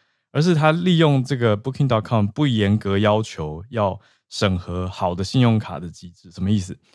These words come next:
？booking dot com的一个问题点，我是透过这个听友我才知道，原来你拿已经过期的信用卡还过得了booking dot com的订房系统欸。特别你在台湾，因为你其实是在现场才付款的，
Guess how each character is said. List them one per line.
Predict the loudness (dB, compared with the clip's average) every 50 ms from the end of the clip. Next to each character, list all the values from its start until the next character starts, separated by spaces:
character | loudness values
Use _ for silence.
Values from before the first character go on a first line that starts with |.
| _ -20 -20 -20 _ -4
？booking | 2 4 4
dot | 6 6 4 4
com | 4 2 2 2 _ _ _ _ _ -12
的 | -10 -10 -10 -6
一 | -4 0
个 | 2
问 | 4 4 6 6
题 | 6 6
点， | 4 2 0
我 | 0 -2
是 | -4 -4 -6 -8 _ _
透 | -2 -2 -2 0
过 | 0 0 -2
这 | -2 -2
个 | -4 -4 -6 -6
听 | -8 -4 2 4 4
友 | 4 4 2
我 | -4
才 | -8 -12 -12
知 | -12 -12 -10
道， | -10 -8 -10 -10 -14 _
原 | -4 0 2 2
来 | 2 2 2 0 -2 -4 _ _ _ _
你 | 2 6 6
拿 | 6 6 6 4 2 0 -4 _ _ _ _ _
已 | -6 -2
经 | 2 4 4
过 | 4 6 4 4 4
期 | 2 0 -2 0
的 | 0 0
信 | 2 4 4
用 | 6 6 6 4
卡 | 2 -2 -10 -14 -16 -18 _ _ _
还 | -4 -4 -2
过 | 2 4 6 6
得 | 6 4 4
了 | 2 2 0
booking | 0 -4 -6 0 2 2 4
dot | 4 2 -2 0
com | 0 2 2
的 | 2 0
订 | 0 0 0 0
房 | 0 -2 -8
系 | -8 -6 -8 -8
统 | -8 -10 -14 -16
欸。 | -16 _ _ _ _ _ _ _ _ _ _ _ _ _ -2
特 | 2 4
别 | 4 4
你 | 4 6
在 | 4 4 4
台 | 4 2 0
湾， | 2 2 0 0 -2 -6 _ _ _ _ -2
因 | 2 6 6
为 | 8 8 6 4 0 -4 -4
你 | 0 2 4 4 4 4 2
其 | -2 -4 0 0 2
实 | 2 2 -2 -2
是 | 0 2
在 | 4 4 4
现 | 4 2 2 4 4
场 | 2 0 -4 -8 -8
才 | -10 -10 -10 -10
付 | -10 -6 -4 -4 -4
款 | -4 -6 -12 -14 -14 -14 -16
的， | -16 -18